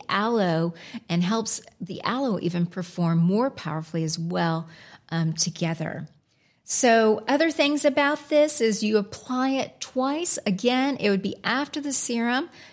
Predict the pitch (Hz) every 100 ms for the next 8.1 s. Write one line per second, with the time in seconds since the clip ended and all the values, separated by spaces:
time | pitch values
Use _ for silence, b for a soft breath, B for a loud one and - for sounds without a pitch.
0 | B 185 190 190 175 226 302 302 - 247
1 | 269 - - 220 277 277 - 208 202 208
2 | - 196 190 - B B - 262 277 294
3 | 277 233 226 220 220 208 - - 208 214
4 | - 214 208 160 160 190 196 208 - 180
5 | 175 170 175 170 175 170 B B - 196
6 | 214 - 220 233 220 190 165 - 165 170
7 | 190 B B B - 180 180 170 165 160